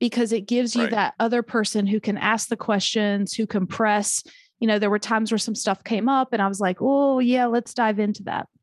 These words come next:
Speaker 1: So I think that you need that element in there too.
Speaker 2: Right, right. Well, and, you know, we've been talking a lot in these episodes lately about creating goals for our, our company. This is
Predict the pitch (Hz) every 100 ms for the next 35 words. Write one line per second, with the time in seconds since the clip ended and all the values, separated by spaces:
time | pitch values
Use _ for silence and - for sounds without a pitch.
0 | _ _ _ _ - 220 214 220 240 226
1 | - - _ - 220 233 233 220 202 190
2 | 185 175 170 170 170 175 170 - - -
3 | - _ _ _ _ 98 95 69 - -
4 | 87 67 - 147 123 117 123 104 107 98
5 | 80 117 123 120 107 98 95 82 82 80
6 | - _ _ 92 85 78 78 92 87 85
7 | - 82 - 82 85 80 78 - 82 73
8 | 76 69 - _ _ _ - 95 82 104
9 | 82 69 62 - - 65 - 76 - -
10 | - 71 117 139 - 87 78 -